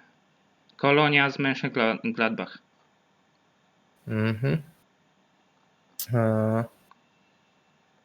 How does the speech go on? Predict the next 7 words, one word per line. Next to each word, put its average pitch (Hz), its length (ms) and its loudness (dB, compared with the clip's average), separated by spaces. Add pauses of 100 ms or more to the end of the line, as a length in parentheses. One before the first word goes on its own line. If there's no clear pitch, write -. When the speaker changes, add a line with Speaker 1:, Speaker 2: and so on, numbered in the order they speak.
(720)
Speaker 2:
dobra, 107 380 4
bo 113 120 2
tutaj 127 340 2
sobie 123 280 2
też, - 360 2
e, 113 480 2 (500)
obczaj-, 120 600 4